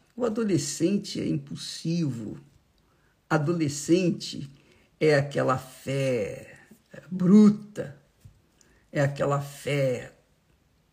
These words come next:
quase que sem pensar,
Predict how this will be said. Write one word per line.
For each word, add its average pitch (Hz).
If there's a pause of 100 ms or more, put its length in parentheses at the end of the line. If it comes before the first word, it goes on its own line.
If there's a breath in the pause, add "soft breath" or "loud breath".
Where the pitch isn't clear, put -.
(280)
quase 151
que 127 (240)
sem -
pensar, 147